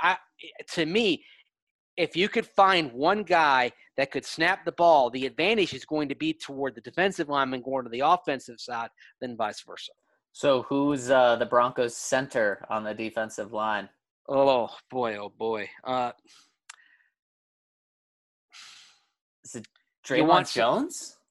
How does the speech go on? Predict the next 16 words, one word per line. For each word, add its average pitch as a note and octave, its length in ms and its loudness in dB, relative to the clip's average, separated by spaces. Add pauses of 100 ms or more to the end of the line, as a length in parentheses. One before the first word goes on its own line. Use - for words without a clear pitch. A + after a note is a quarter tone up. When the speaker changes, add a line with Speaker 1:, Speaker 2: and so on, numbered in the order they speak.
(260)
Speaker 1:
you D#3 100 0
want E3+ 260 4
somebody E3 540 4
smart. - 840 0 (460)
You C#3 120 -6
want D3+ 240 2
Speaker 2:
Yeah. - 20 -8
Speaker 1:
somebody C#3+ 460 2
quick. - 640 -6 (1080)
I'm, F3 600 0 (560)
I'm D3+ 160 -2
training E3+ 360 0
Shelby D3 360 2
Harrison C#3+ 460 0
that. A#2+ 200 -10 (500)
Speaker 2:
Okay, C3 600 0